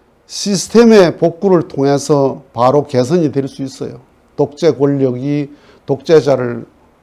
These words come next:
끌어내리면 자유민주주의가 바로 될 수 있어요. 사회적 자유는. 본성의 자유는 가정의 정다움을 찾아야 되는 거야.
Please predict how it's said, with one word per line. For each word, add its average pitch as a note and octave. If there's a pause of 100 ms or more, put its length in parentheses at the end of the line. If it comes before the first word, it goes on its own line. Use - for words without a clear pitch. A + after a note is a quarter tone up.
(140)
끌어내리면 C#3+ (400)
자유민주주의가 C3+ (200)
바로 A#2+
될 E3+
수 D3+
있어요. B2+
사회적 B2
자유는. A#2+ (2500)
본성의 D#3
자유는 A#2 (2250)
가정의 B2+
정다움을 C3
찾아야 A2
되는 -
거야. -